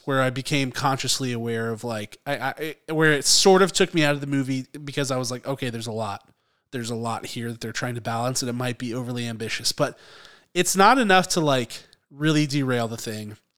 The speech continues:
And to an extent, it's just sort of a byproduct of, of scaling up. Um, and when you get to the third movie in a franchise, and we, and you see it in really good franchises too. So it's not, it's, it doesn't hurt the movie too much.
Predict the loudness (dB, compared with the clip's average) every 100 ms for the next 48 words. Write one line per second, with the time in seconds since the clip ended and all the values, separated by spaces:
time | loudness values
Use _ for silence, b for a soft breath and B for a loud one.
0 | _ _ _ _ -2 0 2 0 -6 _
1 | _ _ _ _ _ _ _ _ _ _
2 | 2 6 6 6 4 6 4 4 -4 _
3 | _ _ _ _ _ _ _ _ _ _
4 | _ _ _ _ _ -4 -2 0 2 4
5 | 4 4 4 4 4 4 2 0 0 0
6 | -4 -4 -4 -4 -8 -8 -2 0 0 -2
7 | -2 -4 -8 -10 -12 -20 _ -12 -8 -6
8 | -6 -6 -8 -8 -8 -8 -8 -8 -6 -6
9 | -6 -8 -8 -8 -8 -8 -8 -6 -6 -4
10 | -4 -4 -4 -2 0 4 4 2 2 4
11 | 4 4 2 4 4 4 2 0 0 2
12 | 4 4 2 2 4 4 4 0 -4 -4
13 | -2 2 2 2 0 0 2 0 0 0
14 | -2 -4 2 2 2 0 0 -2